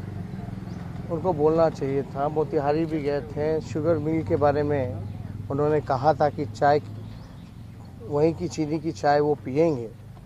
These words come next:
इस पे उन्होंने कोई बात नहीं कही। पलायन, गरीबी, भूखमरी, मजदूर, किसान पर बिहार के लोगों की उम्मीद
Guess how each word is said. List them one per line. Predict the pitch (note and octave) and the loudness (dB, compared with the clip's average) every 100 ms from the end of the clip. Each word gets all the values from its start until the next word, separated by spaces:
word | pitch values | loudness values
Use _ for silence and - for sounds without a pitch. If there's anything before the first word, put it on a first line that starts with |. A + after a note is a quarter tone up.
| - - | -18 -10
इस | D#3 - | -10 -2
पे | G#3 | 0
उन्होंने | G3 E3+ F3+ F3+ | 0 0 0 0
कोई | F#3+ F3+ | 2 2
बात | C#3 C3 - | 2 0 -2
नहीं | B2 | -12
कही। | G#2+ B2 B2 D#3 | -10 -10 0 4
पलायन, | D3 D3+ D#3+ D#3 | 6 8 6 2
गरीबी, | C3 C#3 D#3 D3 E3 D3 | 0 0 0 0 0 0
भूखमरी, | A#2+ D3 D3+ E3 D3+ B2+ A#2+ - G3 - - D#3+ | -4 -6 0 2 2 -2 -10 -18 -18 -18 -6 2
मजदूर, | E3 C#3 G3+ G3+ - | 2 4 2 2 0
किसान | D#3+ - F3+ F3 C#3 F3+ - - - - - - - - | -4 4 8 8 4 -6 -18 -20 -20 -20 -20 -18 -16 6
पर | F#3+ F#3+ F3+ - D3 | 10 10 8 -10 -6
बिहार | D3 C3 D#3+ F3 | -4 2 2 2
के | F3+ | -2
लोगों | D3+ D#3 E3+ | -2 0 -2
की | E3+ D3 | -2 -4
उम्मीद | C3 D#3+ F#3+ | -2 -4 -6